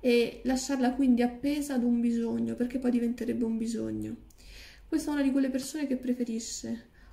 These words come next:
o una chiusura netta, però la chiarezza, o un'apertura. È ovvio che spera nell'apertura, però tra le due, eh, situazioni, ehm,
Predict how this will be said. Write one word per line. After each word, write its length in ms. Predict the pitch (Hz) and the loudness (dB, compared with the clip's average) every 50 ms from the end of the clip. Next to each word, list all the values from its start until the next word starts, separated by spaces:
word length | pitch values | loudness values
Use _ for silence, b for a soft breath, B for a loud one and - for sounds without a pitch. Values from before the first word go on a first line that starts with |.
| b - - | b -10 -2
o 140 | - 277 311 | 0 2 4
una 220 | 330 320 285 269 | 4 4 4 2
chiusura 400 | 277 - 247 240 247 247 233 240 | 2 0 0 2 2 2 0 0
netta, 680 | 233 240 240 254 247 - - - 269 277 277 277 277 - - - - _ _ - - - - - | 0 0 0 -2 -2 -6 -8 -6 -4 -4 -4 -6 -8 -14 -18 -20 -20 _ _ -20 -20 -20 -10 -4
però 180 | - 247 240 | -2 0 0
la 100 | 226 226 | 0 0
chiarezza, 800 | 233 233 - 220 233 240 262 254 - - - - 277 285 285 - b b b b - _ | -2 -4 -4 -4 -4 -2 -4 -4 -6 -8 -8 -8 -8 -8 -8 -10 b b b b -10 _
o 80 | - 247 | 4 6
un'apertura. 760 | 247 240 240 233 233 220 220 - - - 220 220 226 226 226 - - _ _ _ _ _ _ _ b b b b b b b - | 6 6 6 4 0 -2 -4 -4 -8 -8 -6 -6 -6 -6 -8 -10 -14 _ _ _ _ _ _ _ b b b b b b b -2
È 100 | 254 277 | 0 2
ovvio 320 | 294 262 233 226 226 226 | 4 4 4 4 2 0
che 380 | 233 - 208 202 - - - - 240 | 0 0 -2 -2 -2 -6 -8 -12 -14
spera 360 | - - - - 240 233 226 | -14 -6 -2 0 0 2 2
nell'apertura, 840 | 226 226 226 226 226 220 226 233 - - 247 226 226 233 233 247 B B B B B B - | 2 0 0 0 -2 -2 -4 -4 -6 -6 -6 -6 -6 -6 -8 -10 B B B B B B -2
però 560 | - 240 240 269 285 302 311 302 - - - - - | 0 2 2 2 2 0 -2 -4 -6 -10 -14 -18 -16
tra 340 | - - 240 233 226 226 226 | -6 -4 -2 0 0 0 2
le 260 | 220 220 226 226 226 | 2 2 2 0 0
due, 600 | 233 254 262 277 294 294 302 302 302 294 - - - | -2 0 0 2 2 2 0 -4 -6 -6 -10 -10 -6
eh, 540 | 247 233 226 226 233 226 233 233 233 226 226 | -4 -2 -2 -2 -2 -2 -4 -2 -4 -4 -4
situazioni, 1040 | - - 240 - 240 240 240 - - - - 233 214 214 214 220 220 214 233 - B B B B B B B - | -4 -6 -4 -2 -2 -2 -2 -4 -6 -6 -4 -4 -4 -4 -4 -4 -4 -4 -6 -8 B B B B B B B -10
ehm, 360 | 82 82 - 71 76 - - | -8 -8 -6 -6 -8 -8 -10